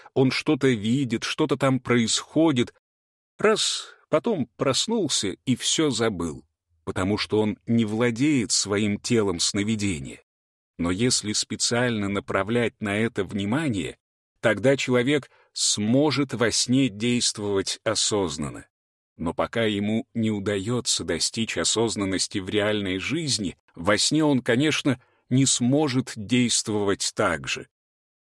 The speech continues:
«Учитель, спасибо, что открываете нам глаза», искренне поблагодарил Анхель. «Я до этого слышал про осознанные сновидения,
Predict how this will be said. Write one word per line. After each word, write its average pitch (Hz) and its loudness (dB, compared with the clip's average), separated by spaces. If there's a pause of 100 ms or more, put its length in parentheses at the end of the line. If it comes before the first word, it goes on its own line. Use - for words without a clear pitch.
(140)
«Учитель, 131 -2 (280)
спасибо, - 2
что 127 2
открываете 127 0
нам 107 0
глаза», 98 0 (300)
искренне 117 0
поблагодарил 98 -2
Анхель. 82 -4 (340)
«Я 139 4
до 139 4
этого 143 2
слышал 160 0
про 117 2
осознанные 113 2
сновидения, 123 0